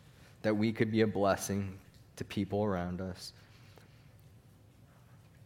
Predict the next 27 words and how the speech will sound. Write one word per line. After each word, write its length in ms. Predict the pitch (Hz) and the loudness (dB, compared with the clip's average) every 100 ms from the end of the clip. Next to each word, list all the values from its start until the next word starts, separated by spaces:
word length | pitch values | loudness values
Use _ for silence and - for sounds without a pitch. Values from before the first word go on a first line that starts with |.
| - - - - - - - - - | -20 -20 -20 -20 -20 -20 -20 -16 -2
God, 180 | 127 117 | 2 2
I 80 | |
pray 380 | 123 - 123 123 | 2 6 8 10
as 140 | 127 117 | 8 4
we 400 | 120 120 120 117 - | 0 0 -2 -4 -4
study 420 | - 135 131 131 | 0 6 8 8
this 200 | 131 127 - | 4 0 -2
passage 720 | 123 123 123 127 135 123 104 | 4 6 6 6 4 4 2
that 160 | 104 | -2
we 140 | 110 113 | 0 0
would 200 | 113 107 | 0 2
be 300 | 113 110 107 - - - | 2 2 0 -4 -12 -2
encouraged, 800 | 107 - 135 135 135 131 120 107 | -2 2 6 8 8 6 4 0
that 120 | 113 | 0
we 120 | 110 | 2
would 160 | 110 98 | 2 2
be 120 | 107 | 0
challenged, 960 | - - - 135 127 127 123 131 131 - - - - - - - - - - - - - - - - - - - - - - - - - - - - - - - - - - - - - - - - - | -2 -4 0 4 4 4 2 -2 -6 -10 -20 -20 -20 -20 -20 -20 -20 -20 -20 -20 -20 -20 -20 -20 -20 -20 -20 -20 -20 -20 -20 -20 -20 -20 -20 -20 -20 -20 -20 -20 -20 -20 -20 -20 -20 -20 -20 -20 -20 -2
that 180 | 131 123 | 2 4
we 120 | 135 | 4
would 200 | 131 127 | 2 2
consider 500 | 143 131 - 147 147 | 2 0 4 6 6
the 120 | 131 | 6
blessings 640 | 110 120 120 131 147 135 123 | 4 6 8 8 4 2 2
that 120 | 113 | 0
we 120 | - | -2
have, 600 | 101 120 120 120 117 107 | 0 6 8 10 8 4